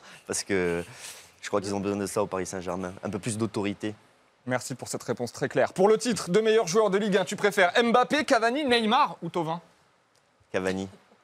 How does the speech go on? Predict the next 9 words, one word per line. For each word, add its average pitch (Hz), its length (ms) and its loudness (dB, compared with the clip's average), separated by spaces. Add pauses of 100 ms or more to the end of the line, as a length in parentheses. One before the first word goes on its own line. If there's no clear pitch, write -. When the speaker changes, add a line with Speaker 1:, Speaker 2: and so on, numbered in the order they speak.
(100)
Speaker 2:
Ok, 113 180 -6
et 185 220 2
l'entraîneur ? 175 360 4
Speaker 1:
Cavani, 165 320 2
Cavani, 147 420 2
parce - 300 -6
que 123 260 0 (760)
pour 107 160 -4
moi, 110 360 0